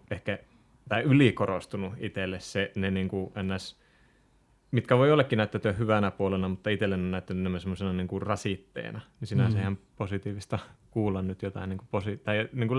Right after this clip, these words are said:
Speaker 1: yrittää, tai yritän tässä samalla koko ajan ajatella, että mitä, mitä hienoa ja hyvää suomalaisuudessa on. Ja se on
Speaker 2: Mm.
Speaker 1: mu-, se on yksi, mikä yhdistyy ehkä siihen just, mitä aikaisemmin selitit, jotenkin mua harmittaa, että mä en, niinku, tai mä oon yrittänyt löytää se jotenkin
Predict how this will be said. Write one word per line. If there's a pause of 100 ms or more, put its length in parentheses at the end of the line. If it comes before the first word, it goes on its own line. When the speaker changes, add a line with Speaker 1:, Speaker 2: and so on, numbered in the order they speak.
(100)
Speaker 1:
yrittää, (260)
tai
yritän
tässä
samalla
koko
ajan
ajatella,
että (720)
mitä, (840)
mitä
hienoa
ja
hyvää
suomalaisuudessa
on. (140)
Ja
se
on
Speaker 2:
Mm.
Speaker 1:
mu-,
se
on
yksi,
mikä
yhdistyy
ehkä
siihen
just, (760)
mitä
aikaisemmin
selitit,
jotenkin
mua
harmittaa,
että
mä
en,
niinku, (220)
tai
mä
oon
yrittänyt
löytää
se
jotenkin